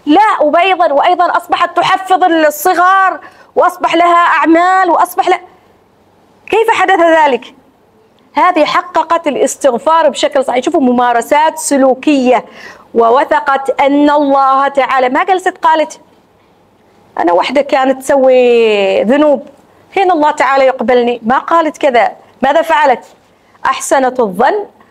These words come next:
طوت الذنب، فتصالحت مع نفسها، وإيش بعدين سوت؟ وسامحت الناس، وقالت يمكن، يمكن، يمكن تكون نشأت في بيئة،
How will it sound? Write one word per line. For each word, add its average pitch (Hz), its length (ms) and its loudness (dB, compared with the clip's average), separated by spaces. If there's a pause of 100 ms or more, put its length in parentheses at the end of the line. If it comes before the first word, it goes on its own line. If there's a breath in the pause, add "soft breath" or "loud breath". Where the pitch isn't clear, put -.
(260 soft breath)
طوت 269 340 0
الذنب، 277 580 0 (220)
فتصالحت 269 800 -2
مع 254 160 0
نفسها، 311 340 0
وإيش 294 280 0
بعدين 302 280 0
سوت؟ 320 460 -2 (460 soft breath)
وسامحت 294 680 0
الناس، 330 560 0 (320 soft breath)
وقالت 349 480 2
يمكن، 349 340 -2
يمكن، 403 480 0
يمكن 330 320 -2
تكون 339 260 -2
نشأت 359 360 0
في 339 180 0
بيئة، - 420 0